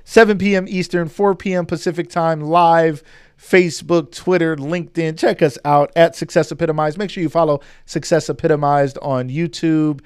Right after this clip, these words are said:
and on Facebook and Instagram. Everywhere you can find us, make sure you check us out at Success Epitomized. Check out the website if you're looking for someone to come into your business and help your business leaders out, your teams,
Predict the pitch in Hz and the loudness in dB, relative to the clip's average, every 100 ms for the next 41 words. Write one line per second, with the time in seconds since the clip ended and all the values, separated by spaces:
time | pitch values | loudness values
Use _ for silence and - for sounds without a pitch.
0 | _ _ - 143 135 - 131 123 180 175 | _ _ -4 -2 -2 -4 -6 -2 0 0
1 | - 160 151 120 - 175 - 151 160 170 | 0 -2 -2 -6 -8 -8 -6 -4 -2 0
2 | 277 214 175 160 156 131 160 151 147 147 | 2 4 2 0 -6 -2 0 0 -2 -4
3 | 160 - 143 156 143 139 139 - - _ | -8 -6 -6 -6 -6 -4 -4 -6 -16 _
4 | _ 202 - - 151 - - - 196 196 | _ 2 2 -2 -6 -2 -4 -2 0 4
5 | 175 170 156 151 139 131 147 147 156 139 | 6 4 4 0 -2 0 0 0 -2 -2
6 | 127 143 156 151 151 143 147 156 151 143 | -4 -4 -4 -6 -10 -10 -8 -6 -6 -8
7 | _ _ - - 254 240 - 190 165 156 | _ _ -10 -2 0 0 -2 -2 -2 -2
8 | 143 147 139 131 165 175 151 151 131 165 | -4 -6 -10 -4 -4 -4 -6 -8 -4 -4
9 | 151 165 143 147 165 156 139 - 151 151 | -4 -8 -8 -6 -4 -4 -6 -2 0 0
10 | 127 127 - 170 170 160 | -4 -12 -10 -8 -8 -10